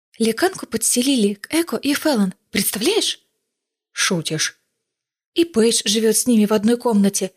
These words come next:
Эко мне кое-что рассказала. Она говорит. Айслин умолкает, заливаясь румянцем. Что она говорит? Она сказала? Айслин морщит лоб и понижает голос до свистящего шёпота. «Что ликанша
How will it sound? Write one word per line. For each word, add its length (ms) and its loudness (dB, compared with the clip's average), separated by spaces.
Эко 240 -2
мне 160 4
кое-что 320 0
рассказала. 580 0
Она 180 2
говорит. 460 0
Айслин 580 0
умолкает, 760 2
заливаясь 520 0
румянцем. 600 0
Что 340 0
она 180 4
говорит? 520 -4
Она 300 -8
сказала? 640 -4
Айслин 480 2
морщит 480 2
лоб 340 0
и 80 -6
понижает 640 2
голос 640 -2
до 80 2
свистящего 800 -2
шёпота. 540 -4
«Что 280 -8
ликанша 680 -2